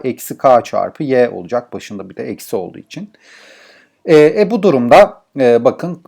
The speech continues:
e, vektörümüzü nasıl yazabiliriz artık?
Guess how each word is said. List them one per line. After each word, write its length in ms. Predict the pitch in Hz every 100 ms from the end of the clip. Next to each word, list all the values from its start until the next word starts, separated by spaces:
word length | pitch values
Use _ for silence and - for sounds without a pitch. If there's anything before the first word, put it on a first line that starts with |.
| -
e, 320 | 135 123 123
vektörümüzü 600 | 156 156 170 151 143 160
nasıl 280 | 165 - 117
yazabiliriz 560 | 95 98 87 87 87 -
artık? 540 | 95 87 - 196 -